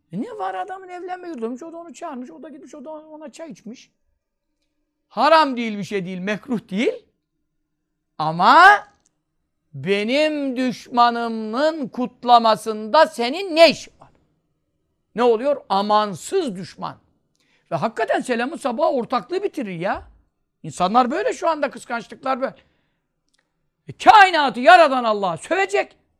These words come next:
Celle Celal, oğlu var, kızı var diyecek. Yesüb ibn Adem. Ye-, şetemen ibn Adem. Ve lem yemkun lehu en yeştemeni. Adem oğlu bana şetme diyor, sövüyor Allah buyuruyor. Bana sevmeye ne hakkı var?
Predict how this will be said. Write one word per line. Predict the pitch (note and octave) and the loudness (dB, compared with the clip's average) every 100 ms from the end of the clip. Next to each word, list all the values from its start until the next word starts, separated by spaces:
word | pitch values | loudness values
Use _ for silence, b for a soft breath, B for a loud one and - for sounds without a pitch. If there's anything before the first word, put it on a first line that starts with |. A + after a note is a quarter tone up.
| _ _ _ | _ _ _
Celle | C4 F4 E4 C#4 | 8 8 8 0
Celal, | C4+ B3 A3 A3 | 0 2 0 0
oğlu | D4+ D#4+ F#4 | 4 4 4
var, | E4 C4 | 4 4
kızı | - B3 D#4+ | 0 2 6
var | F#4+ | 6
diyecek. | F#4+ F#4+ G#4 - _ _ _ _ _ - | 4 -4 -4 -8 _ _ _ _ _ -8
Yesüb | F#3 - F#4 | -6 0 -2
ibn | D4+ C#4+ C4+ | -2 -4 0
Adem. | B3+ A3 G#3+ - _ _ _ _ _ _ _ _ _ _ _ _ - - | 0 0 -6 -12 _ _ _ _ _ _ _ _ _ _ _ _ -20 -18
Ye-, | D3 G3 - _ _ _ _ | -12 -12 -12 _ _ _ _
şetemen | - G#3+ E4+ F#4 F4 | -6 0 2 2 0
ibn | D#4+ D4 | -4 -2
Adem. | C4 A3 F#3+ D3+ _ - | -2 -2 -6 -16 _ -14
Ve | D#3 | -6
lem | B3+ E4+ | -6 -6
yemkun | F4 E4 E4+ E4 | -12 -12 -12 -2
lehu | D#4 D4 | -2 -2
en | C4 | -4
yeştemeni. | A#3+ - G#3+ G2+ - _ _ _ _ - | -8 -10 -12 -12 -16 _ _ _ _ -6
Adem | F#3 G3 B3+ | -4 -2 -2
oğlu | B3+ C4 A#3+ | -2 -4 -6
bana | B3+ C4 | -6 -6
şetme | - - C4 A3+ | -4 -4 -6 -8
diyor, | G#3+ | -8
sövüyor | - A#3 D4+ F4 | -6 -6 -6 -6
Allah | C#4+ A#3 F#3 E3+ | -6 -6 -10 -10
buyuruyor. | D#3 C3+ _ _ _ _ - | -18 -20 _ _ _ _ -14
Bana | E3 G#3+ | -10 -8
sevmeye | B3 B3 C4+ D#4 | -6 -4 -2 0
ne | G4 | 2
hakkı | F#4 - | 0 0
var? | F3 | -16